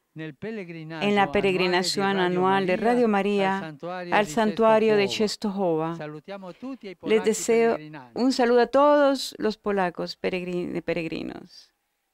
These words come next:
Speaker 1: E a tutti
Speaker 2: Les deseo a,
Speaker 1: auguro
Speaker 2: a todos
Speaker 1: una buona domenica.
Speaker 2: un feliz domingo.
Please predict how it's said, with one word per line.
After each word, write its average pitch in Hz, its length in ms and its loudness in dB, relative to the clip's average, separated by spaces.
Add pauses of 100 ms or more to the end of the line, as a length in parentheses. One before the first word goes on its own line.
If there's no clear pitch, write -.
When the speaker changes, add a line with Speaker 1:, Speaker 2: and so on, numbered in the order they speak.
(100)
Speaker 1:
E 151 80 -12
a 143 80 -10
tutti 170 540 -10 (400)
Speaker 2:
Les 190 140 -2
deseo 202 400 0
a, 190 100 0 (100)
Speaker 1:
auguro 151 600 -10
Speaker 2:
a 185 120 -4
todos 208 460 0
Speaker 1:
una - 140 -10
buona 143 240 -16
domenica. 131 500 -16
Speaker 2:
un 226 120 2
feliz 214 340 0
domingo. 185 720 2